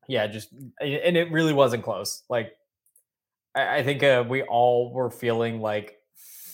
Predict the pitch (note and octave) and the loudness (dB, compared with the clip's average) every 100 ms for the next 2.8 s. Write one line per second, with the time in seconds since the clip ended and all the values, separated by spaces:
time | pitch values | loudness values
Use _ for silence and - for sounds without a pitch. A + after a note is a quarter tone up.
0 | - - C3 - B2+ - C3+ A#2+ C3 A#2 | -16 0 0 2 -2 0 -2 0 -2 -2
1 | A#2 A#2 A2 - A2+ G2 F#2+ G#2 G#2+ A2 | -4 -4 -4 -2 -4 -4 -8 -6 -6 -6
2 | G#2+ G#2+ G2 - C3 - B2 A#2 | -6 -6 -8 -4 -4 0 0 0